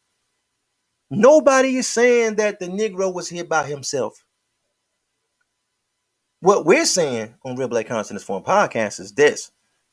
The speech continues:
Yo, when we start talking about the Americas, there was yellow Indians here, there was red Indians here, there was Negro Indians here. But we're also saying that when that slave trade did happen,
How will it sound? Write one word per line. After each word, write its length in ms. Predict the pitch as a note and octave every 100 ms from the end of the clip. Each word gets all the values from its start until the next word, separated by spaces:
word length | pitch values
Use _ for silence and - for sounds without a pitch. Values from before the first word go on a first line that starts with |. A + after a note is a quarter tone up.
| _
Yo, 340 | G#2+ A2+ F2+ - _ _
when 140 | G#2 A2
we 100 | -
start 260 | E3+ D3+ E3+
talking 220 | E3 D#3+
about 240 | D#3+ D3
the 60 | C3
Americas, 600 | E3 G#3+ G3+ G3 F#3 - _ _ _ _ _
there 120 | G#2
was 160 | E2+ F2+
yellow 280 | D3+ F#3 F#3
Indians 420 | F3+ F3+ F3+ F3
here, 400 | F3 F3 F3 E3+ _
there 100 | -
was 120 | F#2 A2
red 260 | E3 F3
Indians 360 | E3+ E3+ E3+ D#3
here, 380 | D#3+ D#3+ D#3+ - _
there 140 | C3+ C3
was 160 | A2+
Negro 420 | C#3+ F3+ E3+ C3+
Indians 380 | A#2 A2+ G#2+ G#2
here. 240 | - F#2+ - _ _ _ _ _ _ _ _ _ -
But 160 | C3
we're 180 | A#2 -
also 420 | C#3+ B3 B3+ G3
saying 400 | D#3+ F3+ D3+ B2+
that 240 | A#2+ A2 -
when 220 | A#2 A2
that 140 | A2+
slave 320 | - C3+ D3 B2
trade 340 | A#2+ G#2 -
did 200 | E3+ G3+
happen, 540 | D3+ G3 F3 A2 G#2